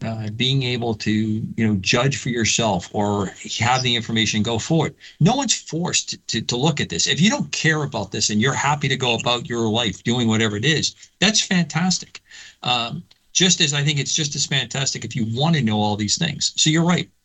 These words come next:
uh, Mary. A website like yourselves, Mac's show, which is, you know, grown in leaps and bounds because we find folks like you. We talk about that. Obviously, when Mac's at the helm, it has a, a lot more style and a lot more, uh, pizzazz.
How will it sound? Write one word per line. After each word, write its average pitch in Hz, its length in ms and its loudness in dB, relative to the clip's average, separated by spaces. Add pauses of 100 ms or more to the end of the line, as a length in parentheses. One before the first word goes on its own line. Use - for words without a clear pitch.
(140)
uh, 110 160 -2
Mary. 101 300 0 (420)
A 135 140 2
website 185 460 2
like 147 180 0
yourselves, 117 580 -2
Mac's 156 320 -2
show, 117 360 0
which 104 280 -2
is, 107 280 -8
you 135 100 -6
know, 107 140 -2
grown 165 440 2
in 120 160 -4
leaps 123 280 -4
and 107 100 0
bounds 98 320 -2
because 101 480 -6
we 98 60 -6
find 143 360 2
folks 135 300 -2
like 123 240 -4
you. 101 220 0
We 98 120 -2
talk 135 320 0
about 117 280 -4
that. 107 180 -2 (380)
Obviously, 131 400 0
when 107 200 0
Mac's 147 300 0
at 147 140 -6
the 127 80 -8
helm, 127 280 -6 (300)
it 120 120 -4
has 127 220 0
a, 117 120 -6 (100)
a 123 60 -2
lot 165 240 -2
more 160 160 -2
style 143 440 0
and 117 80 -6
a 110 40 -4
lot 123 280 -2
more, 110 380 -2
uh, 104 140 0
pizzazz. 117 720 0